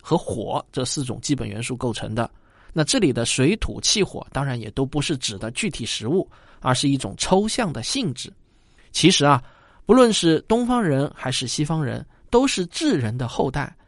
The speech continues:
在智力上并无太大的差异。因此，文明发展的早期所展现出来的思考能力其实差别并不大。阴阳五行学说和四元素学说就是一个很好的证据。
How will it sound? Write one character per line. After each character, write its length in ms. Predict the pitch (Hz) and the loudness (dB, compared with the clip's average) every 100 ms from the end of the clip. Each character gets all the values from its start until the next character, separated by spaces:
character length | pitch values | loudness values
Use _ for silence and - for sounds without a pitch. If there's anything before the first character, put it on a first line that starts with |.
| _ - | _ -16
在 200 | - 240 | 0 2
智 260 | 208 - 330 | 2 2 4
力 160 | 175 120 | 4 0
上 260 | 123 - - | -2 -4 -2
并 160 | 190 131 | 0 0
无 160 | 113 | 0
太 200 | - - | -2 -2
大 160 | 131 123 | -2 -4
的 80 | 104 | -8
差 260 | - 147 | -8 -6
异。 220 | 147 - - _ _ _ | -6 -8 -14 _ _ _
因 160 | 208 226 | 4 4
此， 260 | - 135 - - | 6 2 0 0
文 180 | 143 226 | 6 6
明 240 | 262 208 | 6 0
发 140 | 214 226 | -2 -4
展 160 | 143 | -2
的 80 | 135 | -2
早 220 | - - | -4 -6
期 320 | - - 202 - - | -4 -2 -2 -4 -8
所 160 | - 202 | 2 2
展 200 | - 120 | 2 2
现 160 | 202 | 0
出 140 | 190 208 | 2 0
来 140 | 156 | 0
的 80 | 147 | 0
思 160 | - - | -2 -2
考 180 | - | -2
能 180 | 107 107 | -2 -4
力 200 | 175 165 - | -4 -4 -8
其 180 | - 135 | -6 -2
实 200 | - 127 | -2 -2
差 200 | - 156 | -4 -4
别 160 | 131 117 | -4 -4
并 180 | - 156 | -2 -2
不 140 | - | -4
大。 200 | 117 104 - _ _ - | -6 -8 -14 _ _ -6
阴 200 | 247 277 | 0 4
阳 140 | 226 | 6
五 160 | 220 120 | 6 2
行 200 | - 160 | -2 -2
学 160 | 135 131 | -2 0
说 260 | 156 156 - | 0 0 -2
和 240 | - 127 | -6 -4
四 220 | 127 - 208 | -2 0 2
元 160 | 127 | 0
素 120 | 147 | 0
学 200 | 156 123 | -2 -2
说 240 | 120 160 160 - - | 0 0 0 -6 0
就 140 | 175 | 0
是 120 | - | 0
一 120 | 120 | -6
个 120 | 127 117 | -6 -6
很 160 | 123 | -6
好 200 | 156 - | -6 -8
的 100 | 110 | -8
证 240 | - 196 120 | 2 2 2
据。 180 | - | -6